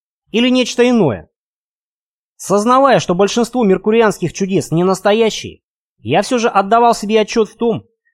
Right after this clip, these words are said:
что нет никакой разницы, сожрет тебя чудовище, искусственно созданное в лабораториях университета,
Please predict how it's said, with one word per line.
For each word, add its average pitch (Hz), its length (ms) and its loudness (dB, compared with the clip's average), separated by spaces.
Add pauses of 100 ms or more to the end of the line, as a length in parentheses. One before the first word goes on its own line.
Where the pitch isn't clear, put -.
что - 260 -2
нет 247 240 0
никакой 202 360 2
разницы, 151 580 -2 (180)
сожрет 233 480 0
тебя 220 220 0
чудовище, 226 520 -2
искусственно 208 680 -2
созданное 127 560 -2
в 110 80 -8
лабораториях 175 640 2
университета, 175 760 -2